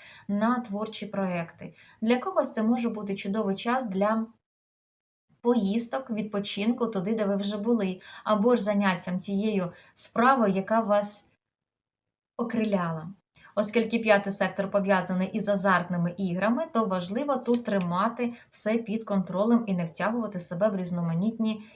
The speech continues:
інтриги і в сумнівні фінансові операції. Там виграші в лотереї зараз, е, дуже перспективні, але малоймовірні. Для вас, мої любі леви,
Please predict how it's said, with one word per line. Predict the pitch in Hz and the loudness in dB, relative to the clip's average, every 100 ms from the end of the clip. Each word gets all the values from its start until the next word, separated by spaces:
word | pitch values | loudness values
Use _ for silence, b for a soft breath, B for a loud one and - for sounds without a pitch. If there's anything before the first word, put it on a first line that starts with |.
| B | B
інтриги | 226 220 208 190 185 214 262 311 B B B | 4 4 4 0 2 0 -2 -4 B B B
і | 202 226 269 311 - _ _ _ _ _ _ - | -4 0 0 -4 -20 _ _ _ _ _ _ -14
в | |
сумнівні | - 226 190 190 247 208 | 0 2 4 4 2 2
фінансові | 190 180 196 214 - 180 | 0 -2 -2 -2 -4 -6
операції. | 170 170 208 196 170 | -2 0 0 0 -4
Там | 165 170 | -4 -2
виграші | 220 214 190 - | 0 0 -2 -2
в | 180 | -4
лотереї | 185 185 214 240 | -4 -2 2 2
зараз, | 190 196 196 190 B B B B | 2 2 2 0 B B B B
е, | 190 180 | -2 0
дуже | 175 226 202 202 190 - | 0 2 4 6 4 2
перспективні, | - 233 - 208 202 269 277 262 233 | 2 2 2 -4 -4 -6 -2 2 2
але | 185 185 180 | 2 -2 -2
малоймовірні. | 180 196 226 214 196 185 165 151 160 - - - B B B B B B | 0 0 0 0 0 0 -4 -10 -8 -10 -12 -20 B B B B B B
Для | 196 226 277 | 2 4 4
вас, | 240 196 196 | 6 6 4
мої | 196 185 185 220 | 0 0 0 0
любі | 247 240 240 - | 0 2 0 0
леви, | 196 202 196 160 165 | 0 2 2 2 -4